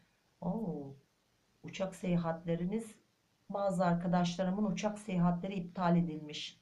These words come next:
Çünkü zeminde. Yukarıda değil. Zeminde geride bırakmış. "Ben," diyor, "şimdi gitmeyeceğim."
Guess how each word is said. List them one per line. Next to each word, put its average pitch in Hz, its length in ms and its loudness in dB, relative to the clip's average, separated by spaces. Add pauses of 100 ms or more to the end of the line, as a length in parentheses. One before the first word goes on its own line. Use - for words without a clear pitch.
(140)
Çünkü 160 200 -4
zeminde. 143 600 -4 (480)
Yukarıda 143 560 -2
değil. 135 280 -8 (120)
Zeminde 143 540 -6
geride 160 440 -2
bırakmış. 151 720 -4
"Ben," 156 220 -6
diyor, 147 120 -6
"şimdi 160 340 -6
gitmeyeceğim." 165 600 -6